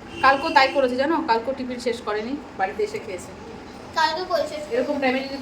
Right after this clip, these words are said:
Speaker 1: খাস, হ্যাঁ, তাহলে তুই দুপুরে ভাত খেতে পারে না। কালকে খেলি না? কালকে কি দিয়েছিলাম?
Speaker 2: বাউলি আর বিস্কিট।
Speaker 1: হুম, বাউলিটা খাইনি। ঠিক আছে, চলো রাইসটা করি।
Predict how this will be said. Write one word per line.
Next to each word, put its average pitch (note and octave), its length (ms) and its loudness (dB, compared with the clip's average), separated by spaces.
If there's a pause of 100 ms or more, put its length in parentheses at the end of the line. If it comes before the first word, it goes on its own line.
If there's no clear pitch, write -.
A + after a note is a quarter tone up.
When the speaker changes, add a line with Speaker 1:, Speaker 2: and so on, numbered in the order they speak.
Speaker 1:
খাস, A#3+ 240 4 (380)
হ্যাঁ, C4+ 200 -4
তাহলে A3 260 0
তুই B3+ 100 -8
দুপুরে - 240 -4
ভাত G3+ 280 0
খেতে A#3 140 -4
পারে G3+ 220 -2
না। F3 100 -6 (1800)
কালকে B3+ 180 -2
খেলি C4 200 0
না? C#4 100 0 (400)
কালকে B3 220 -2
কি C4+ 60 -6
দিয়েছিলাম? A3 400 -6 (640)
Speaker 2:
বাউলি C4 360 -2
আর D4+ 200 -2
বিস্কিট। A#3+ 340 -12 (840)
Speaker 1:
হুম, F3+ 160 -6 (220)
বাউলিটা A3+ 440 2
খাইনি। F#3 240 -6 (960)
ঠিক D4 140 -2
আছে, C#4 140 2
চলো C4+ 220 4
রাইসটা A3+ 400 4
করি। A3 180 -2